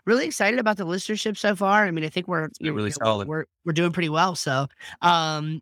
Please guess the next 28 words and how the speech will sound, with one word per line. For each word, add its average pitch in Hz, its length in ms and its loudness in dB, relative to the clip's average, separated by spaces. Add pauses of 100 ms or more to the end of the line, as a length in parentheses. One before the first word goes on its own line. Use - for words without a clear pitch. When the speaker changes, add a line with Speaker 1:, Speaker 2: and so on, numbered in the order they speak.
(100)
Speaker 1:
I'm, 156 280 -4
I'm 175 340 -2
surprised 175 540 -2
and 185 80 -6
excited 180 360 -4
about 185 280 2
it. 185 80 -2
I 160 80 -2
thought 165 340 2
for 160 140 -8
sure 196 340 0
it 156 100 0
would 160 120 -4
just 156 160 -6
be 160 100 -2
me 160 160 0
and 156 100 0
Alex 165 360 2
listening 156 340 -4
back 156 260 2
to 165 160 -4
it 165 120 -4
for 160 100 -8
the 151 140 -2
entire 151 400 -2
first 151 340 -4
year. 190 220 0
So 143 260 -2